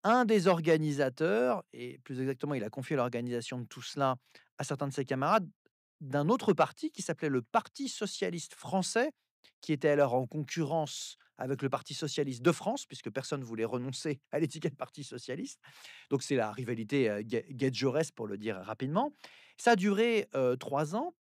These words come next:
c'est entre mille neuf cent deux et mille neuf cent cinq, et c'est l'époque où, pour moi, eh bien, finalement, on comprend le mieux la démarche de Jaurès.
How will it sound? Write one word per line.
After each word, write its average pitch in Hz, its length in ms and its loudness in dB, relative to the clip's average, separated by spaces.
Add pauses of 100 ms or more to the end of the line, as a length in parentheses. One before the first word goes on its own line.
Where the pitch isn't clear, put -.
(160)
c'est - 160 -4
entre 139 220 -2
mille 190 180 2
neuf 208 140 0
cent 180 220 -4
deux 151 340 -4
et 147 100 -4
mille 139 120 -4
neuf 120 140 -8
cent 139 160 -10
cinq, 311 420 -8 (560)
et 247 100 4
c'est 202 200 2
l'époque 165 480 2 (160)
où, 190 120 -2
pour 135 340 -6
moi, 190 500 0
eh 147 80 -2
bien, 151 140 -4
finalement, 156 540 -6
on 135 80 -6
comprend 170 600 -2 (380)
le 160 260 6
mieux 214 200 6
la 254 120 2
démarche 196 320 0
de 185 80 2
Jaurès. 151 540 0